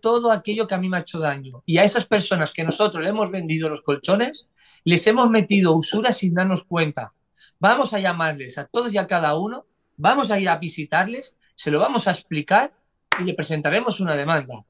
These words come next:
Porque ya entonces en el momento ya aprendí la diferencia entre demanda, querella y denuncia. Busqué al día siguiente al cliente, al primero, que fue en Tarrasa, fue una señora,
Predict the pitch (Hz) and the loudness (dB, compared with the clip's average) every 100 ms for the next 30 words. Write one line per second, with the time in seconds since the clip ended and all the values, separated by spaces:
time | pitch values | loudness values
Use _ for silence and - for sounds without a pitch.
0 | _ _ 143 139 160 170 175 170 180 175 | _ _ -12 0 0 0 -6 -6 -4 -2
1 | 185 185 175 170 170 170 170 175 170 160 | -4 0 4 4 2 -4 -2 -2 -4 -4
2 | 180 180 202 208 _ _ 151 151 139 160 | -6 -4 -4 -4 _ _ -4 -2 0 0
3 | 156 135 - 143 190 220 247 190 156 165 | 0 -4 -6 -4 -2 -2 -4 -4 0 -2
4 | 147 131 107 _ _ _ _ _ _ _ | -2 -8 -12 _ _ _ _ _ _ _
5 | _ _ _ _ _ - 185 - 226 226 | _ _ _ _ _ 4 6 6 6 8
6 | 220 214 208 214 214 240 220 277 285 _ | 6 6 4 2 0 0 -2 -10 -12 _
7 | 175 147 - 165 196 202 196 160 160 202 | -4 -2 0 2 4 4 2 2 0 0
8 | 180 147 147 139 147 185 247 294 _ _ | 0 -2 0 2 2 2 -2 -14 _ _
9 | _ _ - 147 135 127 135 160 208 262 | _ _ -10 -8 -8 -10 -4 0 0 -2